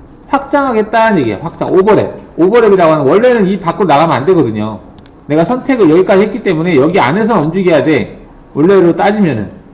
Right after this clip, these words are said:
그런데 오십 프로만큼 오버랩 하겠다라고 했기 때문에 얘가 오십 프로만큼 밖으로 가는 거야, 이렇게. 가다 보니까 센터가 딱 가운데 온 거예요. 이게 기본값이에요, 이게.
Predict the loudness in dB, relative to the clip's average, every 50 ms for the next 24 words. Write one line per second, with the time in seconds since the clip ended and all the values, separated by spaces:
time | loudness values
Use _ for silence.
0 | -20 -20 -20 -14 -4 -2 0 0 2 2 2 0 0 -2 -8 -14 -20 -20 -20 -20
1 | -20 -12 -2 -2 0 0 0 -4 -6 -4 -4 -2 0 0 -2 -2 -2 -2 -2 2
2 | 2 2 2 2 2 2 2 2 2 2 0 0 0 0 2 2 0 0 -2 -4
3 | -6 -8 -4 -4 -4 -2 -2 -2 -2 -2 -4 -4 -8 -6 -6 -2 0 0 0 0
4 | -4 -8 -16 -20 -20 -6 -2 -2 -2 -2 -4 -4 -4 -2 -2 -2 -4 -4 -10 -8
5 | -10 -8 -4 -4 -4 -2 -2 -4 -4 -4 -4 -4 -6 -6 -10 -12 -14 -16 -18 -16
6 | -18 -20 -20 -20 -20 -20 -20 -6 -4 -2 2 2 2 2 2 0 2 0 0 0
7 | -2 -4 -4 -4 -4 -4 -2 -2 -4 -2 -4 -10 -8 -4 -4 -2 -2 -2 -2 -4
8 | -4 -4 -6 -8 -8 -10 -10 -10 -12 -12 -4 -4 -2 -2 -2 -2 0 0 0 2
9 | 2 0 0 -2 -4 -6 -8 -10 -12 -14